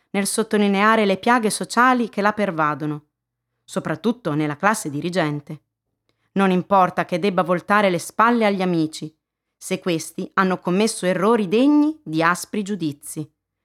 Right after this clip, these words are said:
come nel caso di Guido Cavalcanti, amico che Dante stesso contribuì ad esiliare. Per quanto possa essergli stato gravoso,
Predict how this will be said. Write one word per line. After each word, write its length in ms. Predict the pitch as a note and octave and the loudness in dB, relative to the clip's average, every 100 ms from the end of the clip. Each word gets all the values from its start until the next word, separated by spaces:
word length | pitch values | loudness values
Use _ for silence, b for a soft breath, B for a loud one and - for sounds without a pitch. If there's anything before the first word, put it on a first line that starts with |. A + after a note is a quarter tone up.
| _ _ | _ _
come 300 | - F3+ E3 | -2 0 2
nel 160 | D#3+ D#3 | 0 0
caso 360 | F#3 A3 G3 | 2 2 0
di 120 | D3+ | -4
Guido 240 | D3 A3 G#3+ | -4 -2 -2
Cavalcanti, 880 | D3+ E3 G#3+ - D#3 C#3+ C#3 D3 - _ _ _ _ | -2 -4 -2 0 0 0 -8 -16 -18 _ _ _ _
amico 480 | D#3 F3+ A#3 - E3 | 0 2 2 0 -6
che 160 | E3 | -2
Dante 440 | D3+ A#3 B3+ - E3 | 2 2 2 -2 -8
stesso 580 | - D#3+ F#3 - A3+ | -8 -8 -8 -8 -8
contribuì 640 | A3+ F3+ F3 F3+ G#3 C3+ - _ | -4 -6 -4 -8 -6 -8 -10 _
ad 160 | D#3+ | -6
esiliare. 720 | F3+ F#3+ G3+ D3 B2+ C#3 C#3 _ _ _ _ _ _ _ _ | -6 -6 -6 -6 -8 -12 -16 _ _ _ _ _ _ _ _
Per 200 | F3 - | -4 2
quanto 420 | G3 A#3 A3+ G#3 | 4 4 2 0
possa 320 | G3 F#3+ F#3 | 0 0 2
essergli 420 | G#3+ A3+ G#3 G3 | 2 0 -4 -4
stato 440 | F3 - A3 A#3+ F#3+ | -6 0 0 0 0
gravoso, 720 | F#3 D#3+ D#3+ D3 C#3 D#3+ | 0 0 -2 -4 -8 -12